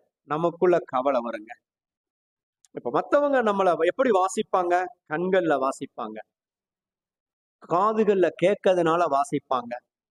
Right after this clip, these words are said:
நம்ம வாழ்க்கைய பார்க்கறதுனால, நம்முடைய ஜீவியத்தை பார்க்கறதுனால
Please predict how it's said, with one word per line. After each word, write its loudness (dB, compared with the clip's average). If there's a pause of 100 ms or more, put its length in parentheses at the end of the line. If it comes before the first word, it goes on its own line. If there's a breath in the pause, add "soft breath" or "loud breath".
(2250)
நம்ம -2 (260)
வாழ்க்கைய 2 (180)
பார்க்கறதுனால, 2 (300)
நம்முடைய 2 (200)
ஜீவியத்தை 4 (100)
பார்க்கறதுனால 0